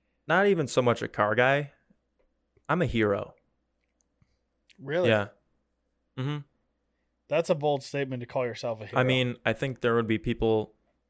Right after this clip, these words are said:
Speaker 1: who would agree with me, specifically my dad. We can call him up if you want. I'm not going to,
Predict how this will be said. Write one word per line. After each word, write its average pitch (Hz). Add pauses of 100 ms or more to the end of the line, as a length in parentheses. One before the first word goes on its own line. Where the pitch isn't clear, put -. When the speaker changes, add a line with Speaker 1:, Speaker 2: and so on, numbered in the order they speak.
(180)
Speaker 1:
who 117
would 110
agree 120
with 113
me, 104
specifically 135 (180)
my 156
dad. 135 (1200)
We 135
can 151
call 151
him 156
up 165
if 120
you 135
want. 143
I'm 117
not 120
going 151
to, 113